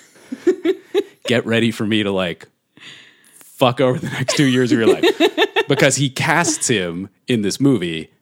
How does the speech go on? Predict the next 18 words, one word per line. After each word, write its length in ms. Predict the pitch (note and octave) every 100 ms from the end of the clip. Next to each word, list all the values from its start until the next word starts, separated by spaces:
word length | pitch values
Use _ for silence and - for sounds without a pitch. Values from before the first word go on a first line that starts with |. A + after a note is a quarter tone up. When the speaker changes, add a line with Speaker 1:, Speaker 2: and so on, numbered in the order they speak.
| _ _
Speaker 2:
to 100 | -
be 320 | A2 G#2 F#2 -
the 240 | F#2+ G2+
guy 360 | B2+ G#2 G2 F#2+
that 340 | F2+ F2+ - _ _ _ _
he 220 | - G#2
will 160 | F#2+ F2+
eventually 420 | F2 F2+ G2+ E2+
humiliate 600 | - G#2 F2+ F2 E2 E2 B3+
Speaker 1:
Yeah. 100 | G4 A#4
Speaker 2:
and 260 | G#4+ D#4 A3+
conquer 460 | F3 G#3 G#2+ F#2+
and 140 | G#2+ F#2+
whatever. 520 | A2 C#3 F#2 F2+ F#2+ _ _
Speaker 1:
Oh, 120 | A#3+
I 100 | A3+
love 240 | G3+ F#3+ D#3
that. 340 | D3+ C#3 -